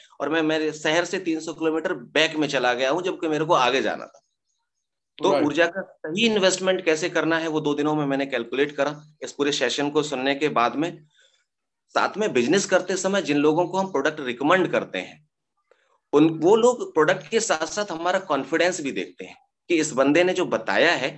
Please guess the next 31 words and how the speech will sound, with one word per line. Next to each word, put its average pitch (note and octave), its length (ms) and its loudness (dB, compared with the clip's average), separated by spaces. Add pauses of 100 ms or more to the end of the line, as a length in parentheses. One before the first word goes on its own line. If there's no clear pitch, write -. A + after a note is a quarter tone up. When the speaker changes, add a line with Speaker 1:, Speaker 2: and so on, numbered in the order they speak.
Speaker 1:
वो D#3+ 60 -2
खुद - 240 0
भी C#3+ 140 4
यूज़ F#3 280 0
करा, F#3 160 4
इसके D#3 220 2
ऊपर F3+ 260 4
नजर E3 300 4
आ D#3+ 120 6
रहा F#3 120 2
है। E3+ 80 -6 (680)
जैसे E3 180 0
मैं G3+ 140 0
बोल F#3 160 4
रहा G3 100 2
हूँ G3 80 -2
कि G3+ 80 -6
इसको F#3+ 220 -6
फेस - 460 -6
वॉश F3 220 0
को - 120 0
अगर E3+ 200 4
आप E3 80 4
मुंह D#3+ 160 2
धुलोगे D#3+ 340 4
ना G3+ 100 0
तो G3+ 140 -10
चेहरे C3+ 360 -4
पे D#3 160 -6
चमक C#3 440 -2
आएगी, E2 340 -8